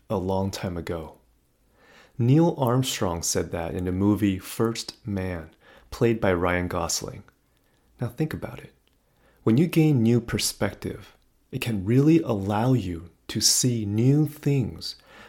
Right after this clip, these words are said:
when you reflect on the past or even what's been right in front of you all these years. Folks, have you ever experienced something in your life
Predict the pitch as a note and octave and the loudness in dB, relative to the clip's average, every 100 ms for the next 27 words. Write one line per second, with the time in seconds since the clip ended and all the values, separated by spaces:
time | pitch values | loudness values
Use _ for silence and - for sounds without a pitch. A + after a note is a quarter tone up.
0 | _ G#2 A2 B2+ G#2+ - B2+ B2+ - - | _ 2 4 2 -2 -2 -2 -2 -6 -8
1 | F#2+ E2+ - - G#2+ G#2 C#3 - - _ | -6 -6 -8 -8 -4 -4 -4 -8 -14 _
2 | _ - - - - C3+ C3+ D3+ D3+ A#2+ | _ -20 -6 -4 0 0 2 2 2 0
3 | A2 - F#2 F2 F#2+ G2+ - F2 - A2 | -2 -4 -4 -4 -2 -4 -6 -12 -6 -2
4 | G#2 F#2 - _ - F#2 F2+ F#2 F2 - | -2 -4 -14 _ -8 -6 -6 -8 -8 -10
5 | - - - _ _ _ _ _ - - | -14 -18 -20 _ _ _ _ _ -20 -20
6 | _ - A#2+ A#2+ - - - A#2 C3+ D3+ | _ 2 4 6 2 0 -4 0 2 2
7 | F3+ - - B2 A#2+ A2+ - G2 G2+ F#2 | 0 0 2 2 2 2 0 0 -2 -4
8 | F2 E2+ E2+ E2+ E2 | -4 -4 -4 -6 -10